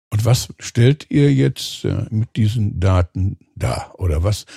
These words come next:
stellt ihr mit diesen Daten an, <laughs> würde ich ja fast sagen. Das ist ja erstmal ein Zweck an sich, solche Daten zu haben von Gebäuden. Aber ihr geht ja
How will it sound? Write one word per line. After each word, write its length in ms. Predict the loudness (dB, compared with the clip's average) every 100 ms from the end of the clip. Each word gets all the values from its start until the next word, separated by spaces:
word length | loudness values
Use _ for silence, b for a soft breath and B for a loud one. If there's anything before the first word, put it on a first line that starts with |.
| B
stellt 360 | -2 0 2
ihr 80 | 2
mit 160 | 2 2
diesen 320 | 0 2 2
Daten 360 | 2 2 -2 0
an, 320 | 0 2 0
<laughs> 100 | 0
würde 140 | 0
ich 100 | -2
ja 140 | -4 -4
fast 340 | -4 -6 -6
sagen. 380 | -6 -2 -2 -4 B B B B
Das 200 | 0 0
ist 160 | 0 0
ja 100 | 2
erstmal 320 | 2 2 0
ein 80 | 0
Zweck 260 | 0 -2
an 160 | 0 -2
sich, 200 | -2 -2
solche 260 | 0 0 -2
Daten 340 | -2 -4 -6
zu 200 | -8 -6
haben 240 | -6 -6
von 200 | -8 -12
Gebäuden. 520 | -10 -10 -6 -4 -2 -2
Aber 160 | -2
ihr 160 | 0 0
geht 240 | 0 0
ja 180 | -2 -2